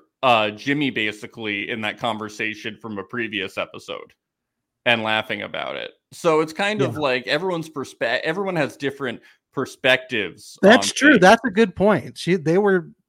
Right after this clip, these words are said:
Speaker 2: Jessica and her were both joking about that specifically. A D never was, though.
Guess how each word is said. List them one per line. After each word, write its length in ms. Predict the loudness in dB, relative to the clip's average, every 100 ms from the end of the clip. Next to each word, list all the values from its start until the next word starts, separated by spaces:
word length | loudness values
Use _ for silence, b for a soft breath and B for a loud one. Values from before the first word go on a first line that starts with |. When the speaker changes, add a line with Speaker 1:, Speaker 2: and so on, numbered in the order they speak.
| -20 -20 -8
Speaker 2:
Jessica 440 | -2 -2 -2 -4
and 340 | 0 2 2 0
her 260 | 0 -2
were 160 | -2 -4
both 320 | -4 -6 -6
joking 420 | -2 -2 -2 -12
about 400 | -12 -12 -6 -6 -6 _ _ _ _ _ _ _ _ _ _ _ _ _ _ _ _ _ -6
that 240 | -6 -6
specifically. 720 | -10 -8 -4 -4 -8 -14 -20 _ _ _
A 200 | 6 8
D 180 | 10 10
never 280 | 8 6 0
was, 260 | -4 -12
though. 260 | -16 -20